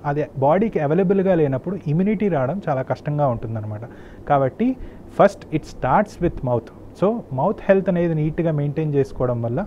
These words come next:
మీరు అన్ని పళ్ళు నీట్‌గా ఉంటే కనుక అప్పుడు నవిలి తినగలుగుతారు. అప్పుడైనా కానీ ఇమ్యూనిటీ గెయిన్ చేయగలిగే ఎబిలిటీ ఎక్కువగా ఉంటుందన్నమాట.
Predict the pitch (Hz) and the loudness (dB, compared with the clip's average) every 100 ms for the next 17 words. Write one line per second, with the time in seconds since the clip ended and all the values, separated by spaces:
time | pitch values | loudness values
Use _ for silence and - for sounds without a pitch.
0 | - 143 127 147 185 175 170 185 160 165 | -2 -2 0 0 0 0 2 0 0 -2
1 | 175 180 - - 143 147 180 156 143 262 | -2 -2 -6 -6 -4 0 0 0 0 -2
2 | - - - - - 220 220 170 185 185 | -2 -14 -16 -6 0 0 2 2 2 2
3 | 160 160 156 151 143 208 196 - 170 180 | 0 2 2 2 0 0 -4 -2 0 2
4 | 180 165 202 151 180 196 208 165 165 156 | 0 0 0 2 2 2 2 0 0 0
5 | 156 147 - 143 135 208 233 - - - | -2 -2 -4 -2 0 -2 -4 -14 -20 -12
6 | - 127 185 233 233 220 - 175 170 156 | -4 4 4 4 2 2 2 2 2 0
7 | 117 117 113 107 107 107 | -2 -4 -6 -6 -8 -8